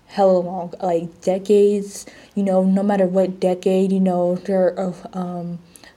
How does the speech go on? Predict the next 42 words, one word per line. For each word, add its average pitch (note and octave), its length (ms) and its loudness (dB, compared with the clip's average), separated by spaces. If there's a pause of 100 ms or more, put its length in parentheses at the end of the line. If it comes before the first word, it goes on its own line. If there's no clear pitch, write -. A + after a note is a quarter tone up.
they F#3 120 0
march F#3+ 320 0
along F3+ 320 -2
with E3+ 160 0
cis G#3 380 0
women, G#3 340 0
you G3 120 0
know, F3 260 -2 (400)
they F#3+ 120 2
support F#3+ 560 0
the - 160 -4
efforts F#3+ 640 0
and F#3 120 -2
the, - 460 -12
um, E3+ 640 -6
struggle F#3 600 2
and F#3 100 -4
stuff F3+ 220 -4
like F3 200 -4
that. F3+ 320 -8 (600)
And, F#3 480 -2
you G3+ 80 -4
know, F3+ 300 -4
I'm B3+ 140 0
just D4+ 180 -2
gonna A#3 180 0
say, F#3 300 0
and F3+ 120 -4
here's G#3+ 220 0
kinda A3 200 -2
my G3 140 -4
main D#3+ 200 -10
point. - 320 -14 (1300)
We A#3+ 160 2
need F4 160 0
to A#3 80 -2
be G#3+ 220 0
here G3 340 0
for F#3+ 540 2
our F3+ 320 2
trans F3 380 -4
sisters. - 580 0